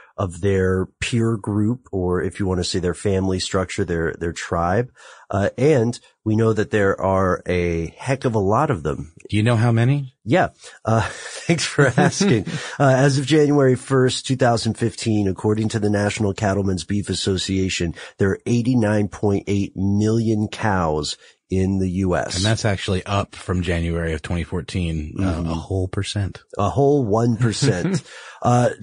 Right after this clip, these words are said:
Speaker 1: this, this translates to a forty-four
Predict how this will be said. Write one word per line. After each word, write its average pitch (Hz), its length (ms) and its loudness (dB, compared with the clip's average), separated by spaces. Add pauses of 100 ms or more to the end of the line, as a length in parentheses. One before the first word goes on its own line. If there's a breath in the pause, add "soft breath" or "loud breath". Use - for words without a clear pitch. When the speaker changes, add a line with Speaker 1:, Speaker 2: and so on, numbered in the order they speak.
(140)
Speaker 1:
this, - 500 0 (220)
this 143 280 0
translates 117 720 0
to 107 420 0
a 101 200 2
forty-four 120 1000 -2